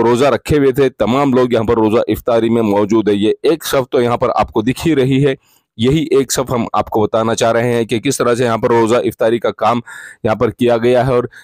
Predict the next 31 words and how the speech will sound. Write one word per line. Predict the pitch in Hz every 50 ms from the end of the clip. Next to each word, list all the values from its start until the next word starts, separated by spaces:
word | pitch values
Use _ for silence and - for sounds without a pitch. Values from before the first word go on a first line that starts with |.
| _ _ _ -
ان | 135 147
لوگوں | 135 131 120 131 131
کے | 120 - 147 139 - _ - _ _ -
متر | 123 143 139 156 143
منڈل | 123 123 120 131 135
نے | 135 135
جس | 127 139 131
طرح | - 147 117 113
سے | 107 - 123 117
یہ | 120 120
کام | - - 120 139 139
کیا | - - 131 120 131
ہے، | 127 120 - _ _ _ _ _ _ -
افسر | 123 107 - - 151 135
خان | 117 139 131 139 143 -
عرف | - 120 - 135
گڈو، | 117 120 120 113 120 101 - - - - _ -
یہ | 131 127 113 104 _ _ _ - _ _ _ _ _
پربھنی | - 139 143 156 170 180
شہر | 165 - 190 180
مہانگر | 160 165 165 175 175 170 143 143 139
پالیکا | - - 131 120 120 110 - 123
کے | 120 - 143
بھاوی | 113 104 107 117 135
نگر | 127 117 110 98 123 131
سیوک | - 147 131 131 139 - -
ہیں۔ | 143 131 -
اسی | - 123 - 160
کے | 147 156
ساتھ | 147 - 131 104 101
میں | 104 101 90